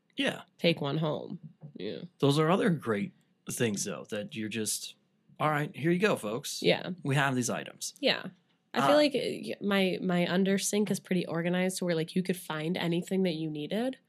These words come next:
Speaker 1: Yeah.
Speaker 2: But it's not necessarily, like, guest friendly where it's, like, labeled and, like,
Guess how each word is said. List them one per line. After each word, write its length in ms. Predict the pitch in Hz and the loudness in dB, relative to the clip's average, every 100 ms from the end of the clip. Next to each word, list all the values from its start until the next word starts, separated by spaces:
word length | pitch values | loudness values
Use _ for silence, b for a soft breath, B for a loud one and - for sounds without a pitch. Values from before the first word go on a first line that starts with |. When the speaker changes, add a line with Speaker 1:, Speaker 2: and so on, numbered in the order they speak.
| _ | _
Speaker 1:
Yeah. 260 | 139 117 87 - _ _ _ - | 2 2 2 -8 _ _ _ -2
Speaker 2:
But 120 | 185 | 0
it's 200 | 175 - | 0 0
not 280 | 170 165 - | 0 -2 -2
necessarily, 680 | 165 175 - 160 156 156 | -4 -2 -2 -2 0 0
like, 300 | 151 147 160 _ b b b 175 | -2 -4 -8 _ b b b 0
guest 340 | 175 160 - | 2 2 -2
friendly 460 | - 170 156 151 147 | -6 -2 0 0 -2
where 260 | 147 147 | -2 -2
it's, 240 | 151 - - | -4 -6 -8
like, 360 | 127 113 - - - | -6 -8 -10 -14 -18
labeled 640 | - 156 151 160 151 113 117 | -8 -6 -4 -6 -6 -6 -6
and, 120 | 117 | -8
like, 280 | 64 - | -10 -14